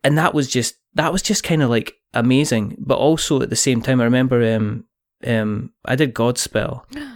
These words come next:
Speaker 2: I
Speaker 1: And I
Speaker 2: love Godspell.
Speaker 1: I played Je-,
Speaker 2: <laughs>
Speaker 1: I did, I played Jesus in Godspell.
Speaker 2: Oh, nice.
Speaker 1: And, uh, I did the, the bit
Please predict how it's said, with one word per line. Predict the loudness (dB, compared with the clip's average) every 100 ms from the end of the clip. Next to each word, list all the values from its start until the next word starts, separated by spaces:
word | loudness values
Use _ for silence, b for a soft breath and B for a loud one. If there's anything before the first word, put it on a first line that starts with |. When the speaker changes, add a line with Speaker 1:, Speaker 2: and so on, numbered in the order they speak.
| -20 _ -2
Speaker 2:
I |
Speaker 1:
And | 0
I | 2 2
Speaker 2:
love | 0 -2
Godspell. | -4 -6 -8 -10 -6 -4 -6 -10 B B B B _ -8 -4
Speaker 1:
I | -2
played | 0 2 2
Je-, | 0 -2 -2
Speaker 2:
<laughs> |
Speaker 1:
I | -2 2
did, | 2 2 -2
I | -4
played | -2 0 0
Jesus | 2 2 2 0
in | -2
Godspell. | 0 -2 -2 -4 -6 -6
Speaker 2:
Oh, | -8 -10 -10
nice. | -10 -10 -12 -18 -20 _ -20 _ _ _ -4
Speaker 1:
And, | 0 2 4 2 2
uh, | 2 2 2 0 -4 -8 -6
I | 0 0 0 _
did | 0 2 2 -2
the, | 0 2 4 2 0
the | -4
bit | -4 -2 0 -2